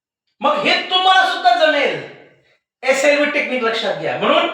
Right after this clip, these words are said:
मराठीत तुम्ही काय बोलता? "तो त्याच्या अभिनयासाठी प्रसिद्ध आहे." इंग्रजीमध्ये कसं बोलायचं? "He is famous for his acting." बघा कसा प्रभाव पडतो. दुसरं वाक्य बघा,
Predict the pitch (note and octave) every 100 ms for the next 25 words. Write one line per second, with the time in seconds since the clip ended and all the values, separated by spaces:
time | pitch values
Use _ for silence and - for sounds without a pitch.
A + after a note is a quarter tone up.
0 | G3+ B3+ D4 D4 E4+ D#4+ D#4 D#4 D4+ D4+
1 | D#4+ E4+ - - - - C#4+ D#4 E4 E4
2 | D4 C4+ C4+ C#4+ C#4+ C#4+ A#3+ A#3 C4 B3+
3 | B3+ B3 A#3+ A#3 A#3+ A3 G#3+ G#3+ F3+ A3+
4 | A#3 F4 D#4+ - - - - G#3 B3 D#4
5 | D#4+ D#4 D4+ D4+ D4 C#4+ C#4+ D4 D4 -
6 | - - _ - C#4+ D#4+ D#4+ C#4+ D4+ D4
7 | C#4+ C#4+ C4+ C4+ C4 - A#3+ A#3+ B3 A#3+
8 | - G#3+ A3 - A#3+ A#3+ F3+ B2+ - -
9 | _ _ _ _ _ _ G3+ G#3 G#3+ G#3
10 | - A3 G#3+ G#3+ G3+ G3 G3 - _ _
11 | _ _ - - D4+ - - - - -